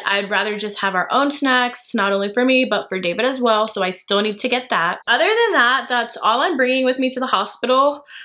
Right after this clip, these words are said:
Um, again, I am a first-time mom, so I don't know what to expect. If there's anything that you feel like I don't need to bring, comment down below.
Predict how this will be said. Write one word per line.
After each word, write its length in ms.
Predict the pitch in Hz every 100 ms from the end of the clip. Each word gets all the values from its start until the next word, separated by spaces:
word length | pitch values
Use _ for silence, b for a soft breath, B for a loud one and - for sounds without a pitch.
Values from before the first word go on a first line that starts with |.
| B
Um, 400 | 226 214 208 208
again, 260 | 202 202 208
I 80 | 202
am 160 | 196
a 100 | 175
first-time 680 | 175 - 226 262 - 320 302
mom, 440 | 262 240 233 233 -
so 180 | -
I 200 | 208 190
don't 280 | 180 208 220
know 120 | 226
what 160 | 220 214
to 120 | 220
expect. 760 | 214 208 - - 180 175 - - B B B
If 220 | - 285 269
there's 300 | 311 392 392
anything 760 | 196 247 285 294 294 285 269
that 200 | 233 196
you 140 | 214 220
feel 280 | - 220
like 180 | 214 196 196
I 220 | 190 175
don't 240 | 190 185 196
need 180 | 226
to 140 | - 285
bring, 460 | 208 196 202 240 -
comment 340 | - 208 233
down 220 | 277 294
below. 440 | 294 254 196 202